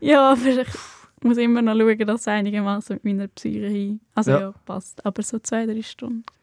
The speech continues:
Speaker 2: Wie ist es, wenn du Cello spielst? Bist du dann befreit von Zwangsgedanken?
Speaker 1: Ja.
Speaker 2: Ah, schön.
Speaker 1: Ja. Das ist richtig toll.
Speaker 2: Ja.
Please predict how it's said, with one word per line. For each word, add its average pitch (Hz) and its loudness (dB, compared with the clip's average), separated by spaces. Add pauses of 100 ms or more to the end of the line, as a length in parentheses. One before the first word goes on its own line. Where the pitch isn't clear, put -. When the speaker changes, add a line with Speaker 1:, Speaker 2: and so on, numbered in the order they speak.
(380)
Speaker 2:
Wie 147 2
ist 165 2
es, - -6
wenn 156 2
du 156 0
Cello 143 0
spielst? 110 -6
Bist - -4
du - 0
dann 117 0
befreit 120 -2
von - -10
Zwangsgedanken? 131 -6 (180)
Speaker 1:
Ja. 220 -2 (400)
Speaker 2:
Ah, 123 0
schön. 123 -10 (280)
Speaker 1:
Ja. 240 -10 (920)
Das - -20
ist - -20
richtig - -20
toll. 196 -4 (220)
Speaker 2:
Ja. 123 0